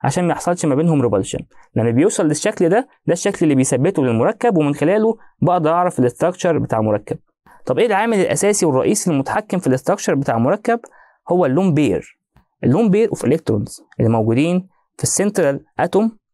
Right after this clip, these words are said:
هم العامل الاساسي. طيب ليه؟ لو نفتكر مع بعض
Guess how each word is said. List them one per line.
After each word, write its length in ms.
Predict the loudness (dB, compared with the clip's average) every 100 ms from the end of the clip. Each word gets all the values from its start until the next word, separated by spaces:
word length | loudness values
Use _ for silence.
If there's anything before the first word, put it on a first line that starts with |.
| -20 _
هم 140 | -2 0
العامل 380 | 0 0 0 0
الاساسي. 540 | -2 0 0 -2 -10 _ _ _
طيب 300 | -2 0 2
ليه؟ 200 | 0 0 -2 _ _ _ -6
لو 80 | -4
نفتكر 320 | 0 0 0
مع 160 | 0 0
بعض 380 | 0 -4 -8